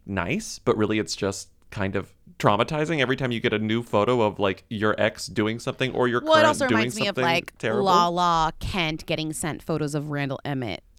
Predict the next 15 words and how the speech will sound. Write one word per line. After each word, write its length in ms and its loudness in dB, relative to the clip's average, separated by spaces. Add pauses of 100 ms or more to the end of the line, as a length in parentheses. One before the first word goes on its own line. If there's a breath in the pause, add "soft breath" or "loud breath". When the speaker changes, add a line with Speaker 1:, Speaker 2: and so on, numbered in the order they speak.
Speaker 2:
like, 240 -2
Speaker 1:
Oh, 40 2 (100)
um, 80 2
Speaker 2:
over 120 -4
Speaker 1:
in 80 -2
Nashville. 380 -2
Speaker 2:
Instagram, 400 -6
being 260 -2
like, 260 -4
Speaker 1:
Yeah. 160 -4
Speaker 2:
"I 160 -2
see 180 -6
your 140 -2
man, 440 0
like, 220 -4